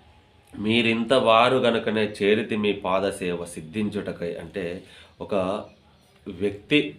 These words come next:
మనకు పరిచయం అయినప్పుడు, ఒక వ్యక్తి చెప్తుంటే, "అబ్బా, ఇంతకు మించిన, ఆ, చెప్పడం ఎవరు చెప్పలేరు" అని మన మనసులో ఎలా అనిపిస్తుందో, అక్కడ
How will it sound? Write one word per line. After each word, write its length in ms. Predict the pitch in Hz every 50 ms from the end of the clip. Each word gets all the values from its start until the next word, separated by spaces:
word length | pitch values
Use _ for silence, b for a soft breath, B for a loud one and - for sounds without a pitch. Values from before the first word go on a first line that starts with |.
| - -
మనకు 280 | 104 98 101 101 90 82
పరిచయం 460 | - 98 92 92 92 - 113 107 107
అయినప్పుడు, 580 | 104 101 101 101 95 - - 98 92 90 90 92 - - _ - - -
ఒక 160 | 95 - 104
వ్యక్తి 480 | 92 82 92 90 90 - - 117 110 - -
చెప్తుంటే, 600 | 101 98 - - - 104 98 87 101 87 85 - - -
"అబ్బా, 420 | 87 90 82 85 98 92 90 87 87
ఇంతకు 420 | 90 90 90 90 104 98 95 98
మించిన, 600 | 95 95 95 95 92 - 107 107 104 95 90 95 98 B B B B B B B B B B B - -
ఆ, 720 | 98 95 92 92 90 90 90 87 87 87 85 85 85 82 85 87 - - _ _ _ - - - - - - -
చెప్పడం 380 | 101 - - 104 98 95 98 92 - 98
ఎవరు 240 | 95 90 101 98
చెప్పలేరు" 580 | 95 - - 85 - - 98 90 87 87 85 82 - - - _ -
అని 120 | 101 101 101
మన 240 | 98 95 92 95
మనసులో 720 | 92 90 90 90 92 95 - 113 107 107 101 92 98 104 101 - - _ - - _ _ _ _ - - - - - _ -
ఎలా 560 | 98 98 101 98 95 92 90 87 87 85 87 - - -
అనిపిస్తుందో, 580 | 90 87 - 101 - - - 92 - 90 85 87 - - - B B B B B B B B B B
అక్కడ 580 | - 127 - 160 156 151 139 135 143 147 139